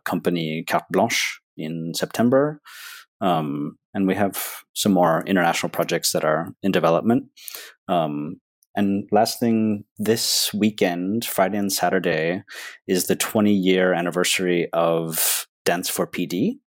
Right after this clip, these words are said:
It's the, um, an association in New York that has basically is, they're responsible for, um,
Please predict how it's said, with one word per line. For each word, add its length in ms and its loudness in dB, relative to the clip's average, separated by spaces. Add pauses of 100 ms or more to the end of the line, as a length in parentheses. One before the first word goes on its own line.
(140)
It's 340 -2
the, 160 0
um, 480 0 (100)
an 160 2
association 600 0
in 100 2
New 60 2
York 280 0
that 140 -2
has 520 -2 (140)
basically 840 2
is, 360 -4 (180)
they're 180 0
responsible 580 -6
for, 520 -2 (760)
um, 480 0